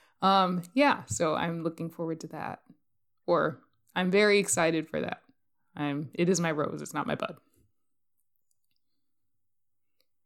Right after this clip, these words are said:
And then my bud. I am very much looking forward to the new year. So the day I'm releasing this,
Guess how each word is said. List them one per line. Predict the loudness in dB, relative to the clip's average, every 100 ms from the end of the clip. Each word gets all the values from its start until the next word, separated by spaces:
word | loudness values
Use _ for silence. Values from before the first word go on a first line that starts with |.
| _ _ _ _ _ _ _
And | 2 6
then | 8
my | 8 6
bud. | 6 6 4 0 -10 _ _ _ _ _ _ _ _ _ _ _ _
I | 0 2 4
am | 2 2
very | 4 4 4
much | 4 2 -2 -2
looking | -2 0 -4
forward | 0 2 2 0
to | -4
the | -4
new | -4
year. | -4 -6 -8 -12 -18 _ _ _ _ _ _ _ _ _ _ _ -6
So | 2 4 4 2
the | 0 0
day | 2 4
I'm | 2 0
releasing | 0 0 0 -2
this, | 0 0 0